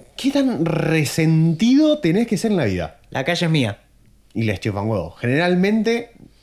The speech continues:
Speaker 1: hay más gente mayor que hace eso, pero uno entiende que caminen lento.
Speaker 2: Claro.
Speaker 1: Pero
Speaker 2: Sí.
Speaker 1: el peor es que ese grupito de que son siempre,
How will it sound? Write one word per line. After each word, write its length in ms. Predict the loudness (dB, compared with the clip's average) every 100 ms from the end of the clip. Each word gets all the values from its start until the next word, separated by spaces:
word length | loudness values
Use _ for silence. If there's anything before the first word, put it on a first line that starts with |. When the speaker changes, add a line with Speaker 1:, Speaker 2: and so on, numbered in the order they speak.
| _ _ _
Speaker 1:
hay 160 | -4 -2
más 200 | -2 -4
gente 240 | -4 -2
mayor 360 | 0 0 -2 -2
que 80 | -4
hace 200 | -2 -2
eso, 360 | -2 -4 -4 -16 -16 -6
pero 320 | -2 -2 -2
uno 180 | -2 0
entiende 440 | 0 2 0 0 -2
que 140 | -2
caminen 580 | 0 2 2 2 2 2
lento. 460 | 2 0 -2 -4
Speaker 2:
Claro. 340 | -2 0 0 -4 -14 _ _ _
Speaker 1:
Pero 140 | -2 0
Speaker 2:
Sí. 40 |
Speaker 1:
el 40 | 0
peor 120 | -2
es 60 | -2
que 80 | -4
ese 220 | -2 -2
grupito 480 | 0 0 -2 0 -2
de 100 | -2
que 80 | -4
son 320 | -4 -2 -2
siempre, 480 | -2 -2 0 -2